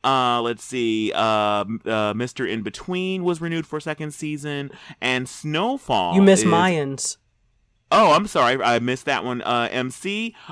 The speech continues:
Speaker 1: uh, renewed for a second season, and then Snowfall, uh, is renewed for a third season. And, uh, the comedy, which is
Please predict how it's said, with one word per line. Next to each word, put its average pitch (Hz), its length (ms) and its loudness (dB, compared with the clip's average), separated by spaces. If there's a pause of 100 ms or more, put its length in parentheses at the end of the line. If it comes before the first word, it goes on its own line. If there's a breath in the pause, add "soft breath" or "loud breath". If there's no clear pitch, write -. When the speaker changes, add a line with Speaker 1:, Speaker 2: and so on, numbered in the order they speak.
(120 loud breath)
Speaker 1:
uh, 139 260 4
renewed 143 280 0
for 135 340 -2
a 117 140 -2
second 123 380 -6
season, 139 500 -6
and 131 260 -4
then 131 200 -6
Snowfall, 127 960 -4 (280 soft breath)
uh, 104 440 2
is 107 200 -2
renewed 113 440 -4
for 117 280 -6
a 120 220 -4
third 160 720 -6
season. 90 540 -10 (360 loud breath)
And, 123 540 -4
uh, 120 280 0 (120)
the 127 100 -4
comedy, 170 720 -4
which 120 440 -4 (100)
is 127 300 2